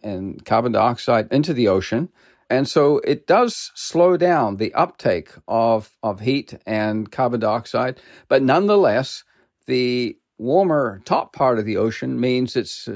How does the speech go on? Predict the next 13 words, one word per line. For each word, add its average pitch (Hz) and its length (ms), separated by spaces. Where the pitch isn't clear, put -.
more 151 460
out 147 200
of 139 100
equilibrium 131 1080
with 127 180
the 147 100
bottom 180 360
part 95 220
of 90 60
the 90 120
ocean. 87 400
And 131 220
so 139 540